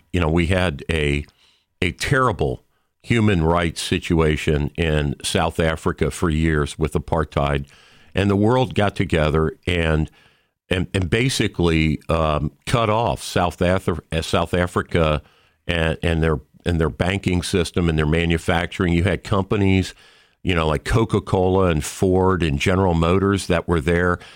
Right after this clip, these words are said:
that either had to, um, uh, revise their entire hiring scheme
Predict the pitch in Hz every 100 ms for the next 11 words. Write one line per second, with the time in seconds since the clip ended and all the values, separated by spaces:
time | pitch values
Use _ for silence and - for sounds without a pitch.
0 | - _ - 90 - 117 127 120 107 -
1 | 101 101 95 - 98 92 87 85 85 -
2 | 80 80 78 76 - _ _ _ _ -
3 | - 82 76 92 120 107 95 92 101 110
4 | - - 87 85 78 - 98 98 85 -
5 | 90 101 104 104 92 - 98 92 92